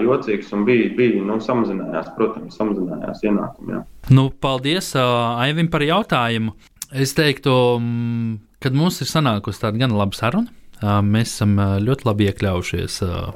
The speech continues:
Speaker 2: mūsu atvēlētajā laikā. Liels tev paldies, Gvido, par, ā, tavu laiku,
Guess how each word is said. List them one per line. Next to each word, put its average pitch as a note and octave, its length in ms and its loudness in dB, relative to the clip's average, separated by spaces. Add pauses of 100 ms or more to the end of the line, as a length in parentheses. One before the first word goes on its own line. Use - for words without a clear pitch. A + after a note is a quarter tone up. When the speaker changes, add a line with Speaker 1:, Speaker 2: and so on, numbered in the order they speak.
(260)
Speaker 2:
mūsu G#2 340 4
atvēlētajā G2 640 0
laikā. C3+ 380 2 (420)
Liels D3 320 2
tev B2 220 -2
paldies, A#2+ 580 -2
Gvido, B2+ 800 0
par, A#2 180 2
ā, A2+ 220 4 (800)
tavu A#2+ 340 0 (200)
laiku, A#2 720 0